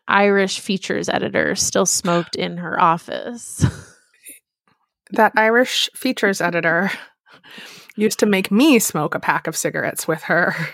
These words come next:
Speaker 2: <laughs> almost
Speaker 1: Oh my God.
Speaker 2: every night of Fashion Week.
Speaker 1: Why am I not surprised?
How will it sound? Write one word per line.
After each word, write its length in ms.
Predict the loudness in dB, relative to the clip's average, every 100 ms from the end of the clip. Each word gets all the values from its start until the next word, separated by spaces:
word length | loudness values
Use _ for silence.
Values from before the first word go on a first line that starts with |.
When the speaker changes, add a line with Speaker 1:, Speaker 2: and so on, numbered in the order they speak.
| -14 -20
Speaker 2:
<laughs> 360 | -20 -20 0
almost 500 | 2 4 2 -2 -4 -8
Speaker 1:
Oh 40 |
my 100 | 2
God. 40 | 4
Speaker 2:
every 760 | 4 2 4 6 6 4 4
night 500 | 2 2 2 0 -4 -10 _
of 180 | 0 0
Fashion 600 | -4 -4 -2 -2 -4 -8
Week. 380 | -10 -12 -14 -16 -12 -8
Speaker 1:
Why 220 | -6 -4
am 200 | -4 -4
I 580 | -4 -6 -6 -6 -10 -12 -16
not 260 | -14 -12 -12
surprised? 1000 | -16 -16 -20 -20 -20 _ _ -20 -20